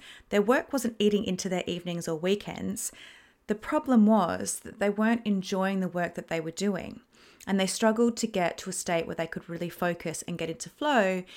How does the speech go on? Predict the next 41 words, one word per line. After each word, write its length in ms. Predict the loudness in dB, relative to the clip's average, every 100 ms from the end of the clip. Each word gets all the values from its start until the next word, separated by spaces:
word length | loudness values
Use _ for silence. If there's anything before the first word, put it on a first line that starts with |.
| -18 -8
because 260 | -4 -2
they 100 | 0
were 80 | 0
working 400 | 2 2 2 0
against 360 | 0 -4 -4 -4
their 100 | -4
true 320 | -4 -2 -2
nature. 600 | -2 -4 -6 -8 -8 -6
They 100 | -4
were 80 | -2
swimming 380 | 0 6 8 8
against 320 | 4 -4 -4
their 100 | -4
slipstream. 680 | -2 -2 -4 -6 -6 -8 -12 _ _ _ _ _ _ _ _ _ _ 0
What 160 | 2
one 80 | 4
of 80 | 4
the 60 |
knock-on 340 | 2 0 0 -2
effects 320 | 0 -2 -2
of 100 | -2
that 200 | -4 -2
was, 500 | 2 4 2 -2 -8
was 100 | -4
although 300 | -2 2 2
they 140 | 2
weren't 260 | 2 0 0
spending 640 | -2 -2 0 -2 -2 -4 -10 -16 -4 -2
extra 320 | 0 0 -2
time 300 | 0 0 0
at 160 | -2
work, 580 | 2 4 4 0 -6 -10 -2
the 80 | 0
dissatisfaction 880 | 0 0 0 0 0 0 0 -2 -2
with 200 | -2 -2
work 200 | -2 -4
was 140 | -8
bleeding 480 | -2 4 6 6 4
into 180 | -2 -4
their 100 | -6
time 460 | -4 -4 -4 -6